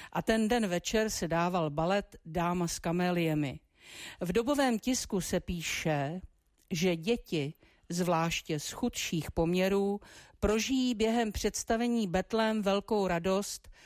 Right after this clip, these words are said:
a jsou šťastné, že dostali takový dárek k Vánocům. Jejich rozzářené oči a napětí v tváři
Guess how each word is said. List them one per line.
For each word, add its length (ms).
a 100
jsou 260
šťastné, 920
že 180
dostali 500
takový 440
dárek 520
k 80
Vánocům. 920
Jejich 340
rozzářené 760
oči 360
a 60
napětí 560
v 80
tváři 680